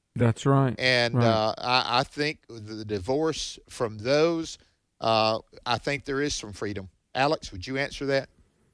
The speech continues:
Speaker 1: Yeah, well, let me encourage people to read Matthew nineteen, and, uh,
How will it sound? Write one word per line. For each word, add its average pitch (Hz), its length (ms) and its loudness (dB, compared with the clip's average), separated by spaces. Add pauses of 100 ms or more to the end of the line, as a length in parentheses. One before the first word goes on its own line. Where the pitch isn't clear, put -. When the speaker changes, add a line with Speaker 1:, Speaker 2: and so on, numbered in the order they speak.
(520)
Speaker 1:
Yeah, 175 480 8
well, 185 400 4
let 190 100 0
me 226 100 2
encourage 175 340 0
people 160 220 0
to 135 40 -4
read 135 200 2
Matthew 135 460 0
nineteen, 127 960 0 (480)
and, 113 480 2
uh, 110 260 -2